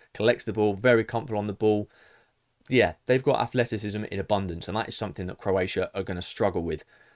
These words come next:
Um, and, you know, Scotland had the better chances against the Czechs, and I think if there is a winner here, it could actually be the Scots. I think they could surprise a lot of people with their performance against Croatia, and I think it's gonna be exceptionally tight.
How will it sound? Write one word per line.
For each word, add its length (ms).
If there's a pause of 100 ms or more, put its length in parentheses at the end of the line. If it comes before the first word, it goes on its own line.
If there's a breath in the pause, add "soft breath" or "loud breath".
(140 soft breath)
Um, 360
and, 80
you 40
know, 280
Scotland 380
had 100
the 80
better 200
chances 580
against 240
the 80
Czechs, 340
and 180 (600 soft breath)
I 60
think 180
if 60
there 160
is 120
a 40
winner 180
here, 160
it 120
could 120
actually 240
be 60
the 80
Scots. 360
I 80
think 240
they 100
could 180
surprise 440
a 80
lot 140
of 80
people 440 (100)
with 160
their 140
performance 420
against 280
Croatia, 420
and 140 (720 soft breath)
I 80
think 220
it's 80
gonna 140
be 80
exceptionally 500
tight. 520